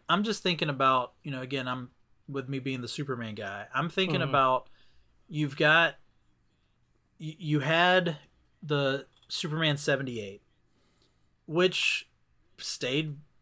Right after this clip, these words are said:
Speaker 1: bright, colorful.
Speaker 2: Mm-hmm.
Speaker 1: Uh, you know, his suit was the blue, red,
Speaker 2: Mm-hmm.
Speaker 1: the yellows all popped. Uh, even Lex Luthor was usually dressed very colorful. And so you had all of that.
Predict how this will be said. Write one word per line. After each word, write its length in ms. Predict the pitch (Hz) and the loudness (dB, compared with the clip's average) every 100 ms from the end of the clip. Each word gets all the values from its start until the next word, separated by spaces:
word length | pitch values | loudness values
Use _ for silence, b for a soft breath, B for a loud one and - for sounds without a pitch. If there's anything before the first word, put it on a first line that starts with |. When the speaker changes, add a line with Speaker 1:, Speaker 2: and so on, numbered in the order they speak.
| _ _ | _ _
Speaker 1:
bright, 600 | 143 - 139 120 131 165 | -16 -8 -2 2 2 0
colorful. 600 | - 127 123 135 151 156 | -2 -2 0 2 4 4
Speaker 2:
Mm-hmm. 260 | 165 123 135 151 | 2 -2 -6 -10
Speaker 1:
Uh, 440 | - 131 127 117 113 - - - - | -6 -4 -2 -4 -6 -12 -20 -20 -14
you 120 | 135 | -10
know, 200 | 120 117 | -8 -8
his 240 | 117 135 | -4 -4
suit 480 | - - 131 156 - | -4 -4 0 -2 -2
was 460 | 131 131 113 - - _ _ _ _ _ _ | -6 -6 -6 -10 -12 _ _ _ _ _ _
the 300 | 135 113 113 107 - | -18 -14 -14 -16 -6
blue, 360 | 196 190 160 | 4 6 6
red, 460 | 143 147 147 151 147 | 4 2 4 6 4
Speaker 2:
Mm-hmm. 80 | 135 | 2
Speaker 1:
the 60 | 131 | 0
yellows 600 | 156 160 156 147 143 131 | 2 4 6 6 4 2
all 160 | 143 | 0
popped. 540 | 139 - 139 143 - - b b b b b _ | 0 0 2 2 0 -16 b b b b b _
Uh, 300 | - 131 127 120 | -4 -2 -2 0
even 380 | 143 147 131 120 | 2 2 2 2
Lex 540 | 143 156 - - - | 2 2 -2 -6 -2
Luthor 500 | 151 160 151 156 151 | 0 0 2 4 4
was 280 | 143 131 131 - | 4 2 -2 -4
usually 380 | 151 139 143 139 | -2 -2 -2 -2
dressed 360 | 135 139 135 | 2 2 0
very 200 | 147 139 | -2 -2
colorful. 680 | 131 143 135 139 143 135 131 _ _ - - - - _ _ - | -2 -2 -2 -2 -2 -2 -4 _ _ -20 -20 -20 -20 _ _ -4
And 200 | 156 151 | -4 0
so 160 | 175 | 2
you 180 | 160 147 | 4 4
had 220 | 147 233 | 4 6
all 180 | 180 131 | 6 4
of 120 | 113 | 0
that. 320 | 107 101 110 | -4 -4 -6